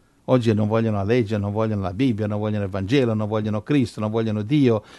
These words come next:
vogliono solo aborti, vogliono solo perversione sessuale. Arriva un mondo che è esattamente così, si chiama l'Hades. Va bene?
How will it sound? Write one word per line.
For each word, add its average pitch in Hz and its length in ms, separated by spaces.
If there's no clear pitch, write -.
vogliono 120 300
solo 117 220
aborti, 127 520
vogliono 113 220
solo 120 160
perversione 110 480
sessuale. 127 520
Arriva 131 640
un 127 220
mondo 196 480
che - 100
è 123 60
esattamente 117 640
così, 117 300
si - 160
chiama 135 340
l'Hades. 101 920
Va - 100
bene? 110 360